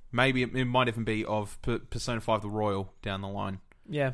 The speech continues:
Speaker 1: That could be the reason why we haven't got a Persona five Switch yet, is because they're like, "Hey, we're pushing the Royal now."
Speaker 2: Yeah.
Speaker 1: Royal's
Speaker 2: Oh,
Speaker 1: got
Speaker 2: yeah.
Speaker 1: ex-, exclusivity for a little bit, and then we'll put Royal on Switch.
Speaker 2: Yeah.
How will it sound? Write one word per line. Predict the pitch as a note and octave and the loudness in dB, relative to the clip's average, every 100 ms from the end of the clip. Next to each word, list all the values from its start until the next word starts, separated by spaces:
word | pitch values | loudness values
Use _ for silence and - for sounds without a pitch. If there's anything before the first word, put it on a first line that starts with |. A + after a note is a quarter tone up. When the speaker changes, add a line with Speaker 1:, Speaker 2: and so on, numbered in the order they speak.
| - | 2
Speaker 1:
That | B2+ - | 2 4
could | D#3+ C3 | 2 4
be | B2+ | 2
the | A2 | 2
reason | A2 A#2 A2 G2+ | 2 2 -2 0
why | G#2 | 0
we | G#2 G#2+ | 0 -2
haven't | G#2+ G#2 G2+ G2+ - | -2 -2 -4 -8 0
got | A2+ - | 0 0
a | |
Persona | - - A#2 G#2 | -4 -6 -4 -4
five | F#2+ G#2 F#2+ | -4 -2 -2
Switch | - A#2 G#2 - | -2 -4 -6 -6
yet, | G#2+ G2 - | -6 -6 -6
is | G#2 | -8
because | - A#2 G#2+ | -6 -4 -4
they're | G#2+ | -2
like, | G2+ G2+ F#2 | -2 -2 -4
"Hey, | - A#2 A2 G#2 - - - - - - - - - - - | -2 0 0 -2 -6 -14 -16 -18 -18 -20 -20 -16 -14 -14 -10
we're | A2 A2+ G#2+ G#2+ - | -2 0 0 -4 -4
pushing | C3+ - A2 | -2 0 -2
the | G2+ | -2
Royal | G#2+ A2 G#2 G2+ | 2 2 2 0
now." | G2+ G2+ G2+ - - - - E3+ | -2 -2 -4 -8 -18 -18 -10 0
Speaker 2:
Yeah. | C3 A2+ A2+ | 4 4 2
Speaker 1:
Royal's | A#2+ B2 A2+ A2 | 6 6 6 2
Speaker 2:
Oh, | B2+ | 0
Speaker 1:
got | |
Speaker 2:
yeah. | G#2+ | 0
Speaker 1:
ex-, | G#2+ - | -2 -4
exclusivity | A2 - A2+ G#2 G#2+ G2+ F#2+ | -6 -4 -4 -4 -4 -4 -6
for | G2+ | -4
a | |
little | G2 G2 | -4 -4
bit, | G#2 - - | -4 -6 -8
and | G2+ | -6
then | G2+ G2+ - | -6 -6 -6
we'll | G2 | -4
put | - - | -4 -4
Royal | G2 F#2+ | -4 -4
on | F#2+ - | -6 -8
Switch. | - - - - | -10 -12 -14 -10
Speaker 2:
Yeah. | A#2+ G#2+ | -4 -4